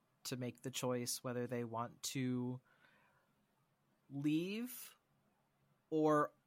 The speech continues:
also leave, because staying doesn't sound like a <laughs> very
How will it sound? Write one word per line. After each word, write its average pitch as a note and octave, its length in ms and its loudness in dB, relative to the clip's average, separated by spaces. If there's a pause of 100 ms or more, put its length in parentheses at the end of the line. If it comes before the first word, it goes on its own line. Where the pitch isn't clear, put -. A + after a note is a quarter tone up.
(140)
also D3+ 480 6
leave, B2+ 460 0
because C3+ 320 -2
staying B2+ 440 4
doesn't A#2+ 280 -2
sound A2+ 280 2
like C3 140 4
a - 20 8
<laughs> C3+ 220 4
very D3+ 260 6